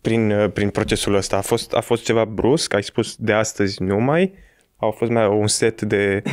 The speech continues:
a fost o serie de decizii care te-au condus către punctul ăsta final? Și cum se simte din, din, din scaunul ăsta de a spune: „Gata”,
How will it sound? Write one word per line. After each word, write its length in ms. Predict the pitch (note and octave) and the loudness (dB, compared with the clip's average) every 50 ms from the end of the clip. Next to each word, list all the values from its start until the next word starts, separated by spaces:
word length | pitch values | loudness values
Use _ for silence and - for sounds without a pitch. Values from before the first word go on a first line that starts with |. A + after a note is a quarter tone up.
| - - - - - - _ _ _ _ _ _ _ _ _ | -8 -6 -8 -10 -10 -12 _ _ _ _ _ _ _ _ _
a 80 | - | -6
fost 220 | A2+ - A#2 - - | -4 -2 -2 -2 -2
o 120 | - A2+ | -2 -2
serie 220 | A2+ - A2+ A2 | 0 0 0 0
de 60 | G#2+ A2 | 0 0
decizii 480 | G2+ G#2 G2 - - B2+ C3 C#3 D3 | 0 0 -2 0 -2 -2 0 0 0
care 220 | C#3+ - C#3+ C#3 C3+ | 0 0 -2 -2 0
te-au 180 | C#3 C3+ C3 | 0 0 0
condus 340 | B2+ - B2 B2 B2 B2+ B2 | 0 0 0 0 0 -2 -2
către 640 | - - A#2+ - - A#2+ A#2+ A#2 A#2 A#2 A#2 A#2 A2+ A2+ A#2 A#2 _ _ _ _ - | -2 -4 -4 -4 -2 0 0 2 2 0 0 0 0 -2 -4 -6 _ _ _ _ -10
punctul 300 | - - A#2 A2 - A2+ | -4 -4 -2 0 0 0
ăsta 600 | A2 G#2+ - - A2 A2 G#2+ G#2+ G#2+ G#2+ G#2+ G#2+ - - - _ _ _ _ _ _ _ _ _ _ _ _ - - | 0 0 0 0 0 0 2 2 0 0 0 -2 -4 -8 -16 _ _ _ _ _ _ _ _ _ _ _ _ -20 -18
final? 540 | - - - A2+ A2+ A2 A2+ A2+ A2+ A2 A2 - - - _ _ _ _ _ _ _ | -12 -6 -2 0 2 2 2 2 0 -2 -4 -8 -18 -20 _ _ _ _ _ _ _
Și 460 | - - - B2+ A#2+ A#2 A#2 A2+ - - _ _ _ _ _ _ _ - - _ _ _ | -8 -4 0 0 2 2 2 0 -2 -4 _ _ _ _ _ _ _ -20 -20 _ _ _
cum 260 | _ - - D3 C#3+ | _ -4 0 0 0
se 140 | C#3 - - | 0 0 -2
simte 300 | A2 - A2+ A2+ - G#2 | -2 0 0 -2 0 -2
din, 300 | G2 G2+ G#2 G#2 G2+ G2+ | -2 0 0 0 0 -2
din, 200 | G2+ G#2 G2 G2+ F#2+ - - | -2 -2 -2 -2 -2 -4 -8
din 220 | - - A2+ G#2+ | -6 -4 -2 -2
scaunul 380 | G#2 - - A2+ G#2 G2+ G2 G2 | -2 -2 -2 -2 0 0 0 0
ăsta 260 | G2 - - G2+ G2 | -2 -2 -2 -2 -2
de 180 | G2 G#2 G#2 G#2 | -2 -2 0 0
a 120 | G2+ G2+ | 0 0
spune: 460 | G2+ - - - A2 G#2+ G2+ - - _ - | -2 -4 -4 -2 0 0 0 -2 -4 _ -6
„Gata”, 600 | - A2 A2 A2 G#2+ - - G#2 G#2+ G#2 G#2+ - | -4 -2 -2 -2 -2 -2 -2 -2 0 -2 -4 -6